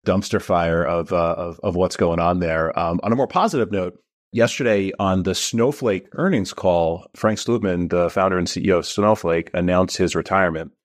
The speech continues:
The stock actually did not respond positively to that one. I think a lot of people think, you know, Frank is, is, is Snowflake, Snowflake is Frank. But his, uh, replacement, uh, the new C E O, is gonna be Sridhar,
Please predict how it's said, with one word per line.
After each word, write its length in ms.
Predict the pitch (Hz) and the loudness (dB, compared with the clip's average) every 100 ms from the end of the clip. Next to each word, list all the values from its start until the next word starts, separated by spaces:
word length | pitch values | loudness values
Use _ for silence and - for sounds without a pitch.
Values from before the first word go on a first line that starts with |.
| _ _ | _ _
The 80 | - | -2
stock 340 | 110 123 113 101 | 0 2 0 -2
actually 240 | 98 - | -2 -2
did 160 | 87 92 | -4 0
not 260 | 95 92 | 2 0
respond 340 | 92 - 87 78 | -2 -2 0 2
positively 420 | 90 85 87 82 | 2 2 2 0
to 100 | 87 | 0
that 200 | 82 85 | 0 0
one. 200 | 82 76 | 0 -4
I 40 | |
think 140 | 78 85 | -6 0
a 60 | |
lot 120 | 82 80 | 2 2
of 80 | |
people 200 | 95 85 | 0 -4
think, 260 | 82 87 80 | -2 -2 0
you 80 | 87 | -2
know, 220 | 78 82 | -2 -8
Frank 260 | - 95 87 | 0 0 2
is, 280 | 87 - - | -2 -2 -4
is, 400 | 92 82 - - | -4 -4 -10 -4
is 120 | 98 85 | -4 -2
Snowflake, 440 | 95 87 87 82 | -2 -2 -2 -2
Snowflake 400 | - 92 87 85 | -2 0 0 -2
is 100 | 82 | -4
Frank. 380 | - 98 87 - _ _ - | 2 2 2 -10 _ _ -4
But 140 | 104 | 0
his, 380 | 131 123 110 - 104 | 2 0 -2 -6 -2
uh, 260 | 98 95 | 2 2
replacement, 580 | 95 92 180 - 98 98 _ _ | -2 0 0 0 -8 -8 _ _
uh, 140 | 92 90 | -2 0
the 60 | |
new 100 | 95 | 2
C 180 | 147 - | 0 -2
E 140 | 107 95 | 0 2
O, 140 | 87 | 2
is 100 | 87 | 0
gonna 180 | 110 98 | 0 -2
be 280 | 98 92 _ _ _ | -2 -8 _ _ _
Sridhar, 640 | - - 131 127 117 113 110 | -10 0 0 2 2 2 0